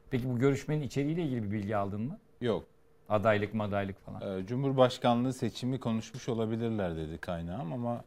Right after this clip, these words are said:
Speaker 2: e, şey yapamadım.
Speaker 1: Cumhurbaşkanlığı seçimi konuşmuş olabilirler.
Speaker 2: Evet.
Speaker 1: O zaman ne konuşabilir ki?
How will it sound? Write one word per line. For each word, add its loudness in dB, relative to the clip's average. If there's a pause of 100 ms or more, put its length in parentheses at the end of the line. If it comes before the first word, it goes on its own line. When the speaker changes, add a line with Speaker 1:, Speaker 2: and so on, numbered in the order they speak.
(260)
Speaker 2:
e, -12
şey -4
yapamadım. -6
Speaker 1:
Cumhurbaşkanlığı 2
seçimi -2
konuşmuş 0
olabilirler. 2
Speaker 2:
Evet. -6
Speaker 1:
O 0
zaman 0 (580)
ne 4
konuşabilir 0
ki? -14